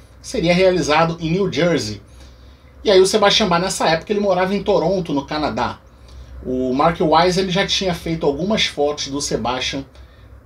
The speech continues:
na época que ele tocava no Madame X. Inclusive, nessa época, ele estava na banda, ele ficou um ano na banda, de oitenta e cinco a oitenta e seis.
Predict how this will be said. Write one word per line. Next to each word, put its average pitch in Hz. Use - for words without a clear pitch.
na 127
época 120
que -
ele 143
tocava 139
no 139
Madame 151
X. 143
Inclusive, 170
nessa 165
época, 120
ele 120
estava 139
na 127
banda, 131
ele 135
ficou 139
um 180
ano 139
na 127
banda, 139
de 120
oitenta 135
e 127
cinco -
a 170
oitenta 147
e 107
seis. -